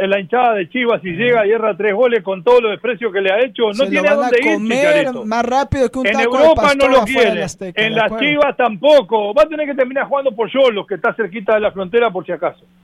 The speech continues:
Speaker 2: Por si acaso se cruza la frontera. Bueno, ahí está,
Speaker 1: <laughs>
Speaker 2: victoria de la M L S en el All-Star Game, dos a uno en contra de la Liga M X, y como dijo Leo, un muy bonito gol de cabeza al comienzo del partido del Cracklitos Vela.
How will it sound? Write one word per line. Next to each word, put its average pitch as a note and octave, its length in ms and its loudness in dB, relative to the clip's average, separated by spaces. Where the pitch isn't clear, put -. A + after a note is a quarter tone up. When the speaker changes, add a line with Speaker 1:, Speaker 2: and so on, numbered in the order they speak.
Speaker 2:
Por G#3+ 160 0
si A3 80 -4
acaso A#3+ 300 0
se A#3+ 140 -4
cruza A#3 300 -2
la G3 100 -2
frontera. F3+ 500 -2
Bueno, G#3+ 380 0
ahí A3 160 0
está, A#3+ 360 -2
Speaker 1:
<laughs> - 20 -8
Speaker 2:
victoria C4 460 -2
de B3+ 120 0
la A3+ 160 0
M B3 140 -4
L B3 120 -2
S C4 120 -8
en A3 80 -8
el A3 140 -8
All-Star B3 480 -4
Game, B3+ 300 -2
dos A#3 200 -4
a A3 60 -2
uno A#3+ 380 0
en A3 80 -6
contra A3+ 380 -2
de A3 40 -2
la G3+ 140 0
Liga A3 240 -4
M A3 180 0
X, - 540 -4
y E3+ 40 -6
como G3 180 -2
dijo A3+ 200 0
Leo, C4 300 0
un A#3+ 220 -4
muy D4 280 2
bonito G#3 460 -2
gol G3 160 0
de F#3+ 140 -4
cabeza F#3+ 420 -2
al E3+ 140 -6
comienzo F#3 340 -2
del F3+ 80 -2
partido G#3+ 480 -2
del F#3 340 -2
Cracklitos G#3+ 840 -4
Vela. D3+ 360 -4